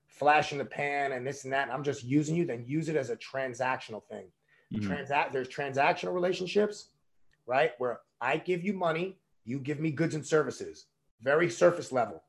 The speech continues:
Speaker 1: Then there's
Speaker 2: Mm-hmm.
Speaker 1: transformational relationships, right?
Speaker 2: Mm.
Speaker 1: Where it might start even as a transactional relationship,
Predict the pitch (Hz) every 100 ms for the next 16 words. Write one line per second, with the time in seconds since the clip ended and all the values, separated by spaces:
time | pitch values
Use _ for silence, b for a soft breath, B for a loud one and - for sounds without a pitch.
0 | _ _ - 160 160 - 160 156 - 120
1 | 143 131 110 104 95 - 95 - - 104
2 | 131 - _ _ - 107 87 123 131 156
3 | 170 196 165 - - 285 214 131 117 120
4 | 120 117 113 131 117 117 117 - 110 107
5 | 107 - 104 95 160